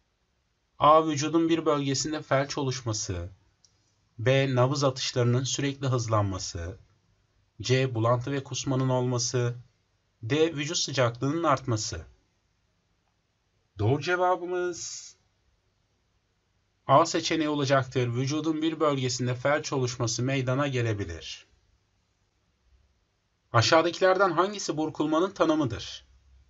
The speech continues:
A. Eklem çevresindeki şişmedir. B. Eklemlerde görülen şekil bozukluğudur.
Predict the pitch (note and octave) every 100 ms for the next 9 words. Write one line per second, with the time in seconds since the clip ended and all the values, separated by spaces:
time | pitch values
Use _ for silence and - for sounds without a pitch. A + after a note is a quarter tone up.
0 | _ _ _ _ _ - D#3 E3 D3+ C#3+
1 | E3+ E3+ - D#3+ C#3+ - D3 C#3 - -
2 | B2 - C#3 A2+ G#2 - - _ _ _
3 | _ _ _ _ - B2+ C3+ A#2 A#2 C3+
4 | B2+ B2+ B2+ C3+ B2+ B2 B2+ C3+ - A#2
5 | C3 C3 A#2+ A2+ - G#2 F2+ E2+ - -